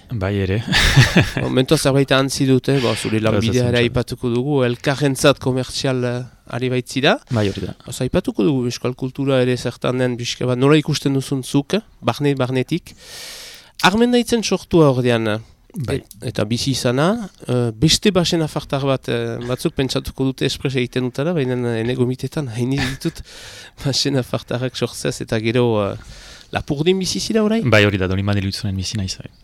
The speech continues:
Speaker 1: Bai.
Speaker 2: Nolako haurtzaroa ukan duzu? Nola, nolako mutikoa zinen? Obeitzen zuen, zinuen horietarik, edo pixka bat
Speaker 1: Eh,
Speaker 2: zure aldekoa?
Speaker 1: f-, baite nuen, eh, erri, erri itia eta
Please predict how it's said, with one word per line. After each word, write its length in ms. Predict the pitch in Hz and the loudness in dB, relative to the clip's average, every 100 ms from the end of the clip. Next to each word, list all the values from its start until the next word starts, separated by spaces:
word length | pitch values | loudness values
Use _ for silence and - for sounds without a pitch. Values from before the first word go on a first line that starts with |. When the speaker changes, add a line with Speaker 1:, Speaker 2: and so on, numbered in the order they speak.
| _ | _
Speaker 1:
Bai. 140 | 131 - _ _ - - - - _ _ - | -16 -16 _ _ -20 -10 -8 -8 _ _ 2
Speaker 2:
Nolako 380 | 151 180 - 175 | 4 4 4 0
haurtzaroa 480 | 143 - 151 143 135 | 0 -4 -2 2 2
ukan 240 | 127 131 | 0 -2
duzu? 240 | 127 - 123 113 | -2 -4 -6 -6
Nola, 300 | 139 131 143 139 135 131 127 127 | -4 0 0 0 0 -2 -2 0
nolako 380 | 151 151 151 139 | 0 0 0 0
mutikoa 480 | 127 135 - 139 135 | -2 -4 -4 -2 -2
zinen? 400 | - 123 120 117 123 | 0 2 2 0 -4
Obeitzen 600 | - 123 139 143 - 147 | -6 -4 -4 -2 -4 -4
zuen, 840 | 143 - - 151 147 147 143 143 143 | -4 -10 -4 -4 -2 -4 -6 -8 -10
zinuen 480 | 147 - 147 156 156 | -8 -2 2 2 4
horietarik, 800 | 151 151 - 156 170 202 190 - 143 | 4 2 2 0 2 0 0 0 2
edo 140 | 143 | 2
pixka 400 | 135 143 - - | 2 -2 0 4
bat 160 | 143 120 | 6 8
Speaker 1:
Eh, 80 | 110 | 6
Speaker 2:
zure 240 | 143 147 | 6 6
aldekoa? 720 | 135 135 139 135 147 147 151 | 6 4 0 -2 -2 0 -2
Speaker 1:
f-, 560 | 147 - - - - 123 113 | -6 -12 -18 -10 -2 2 6
baite 240 | 131 147 | 6 6
nuen, 160 | 165 147 | 6 6
eh, 300 | 123 120 113 | 8 6 4
erri, 240 | - 120 104 104 | 2 -2 -2 -4
erri 240 | - 120 101 | -4 -4 -4
itia 260 | - 104 110 | -2 -2 -2
eta 220 | 101 | -4